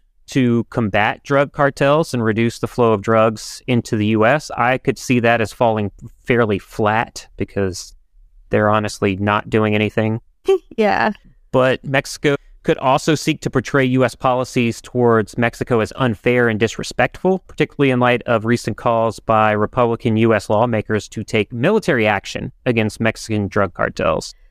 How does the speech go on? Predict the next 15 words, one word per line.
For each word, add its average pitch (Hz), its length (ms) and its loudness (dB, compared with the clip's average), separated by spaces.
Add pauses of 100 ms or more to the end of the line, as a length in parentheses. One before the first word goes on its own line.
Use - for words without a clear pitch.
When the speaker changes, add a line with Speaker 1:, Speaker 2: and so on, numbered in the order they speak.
Speaker 2:
So 247 220 0
how 294 440 0
important 240 840 0
is 220 200 -4
the 220 100 2
relationship 196 800 -2
between 196 480 -2
Mexico 196 560 -4
and 196 280 0
the 190 80 0
U 185 180 0
S? - 480 -10 (760)
Speaker 1:
And 131 240 -2
arguably, 135 760 2
it's - 480 -10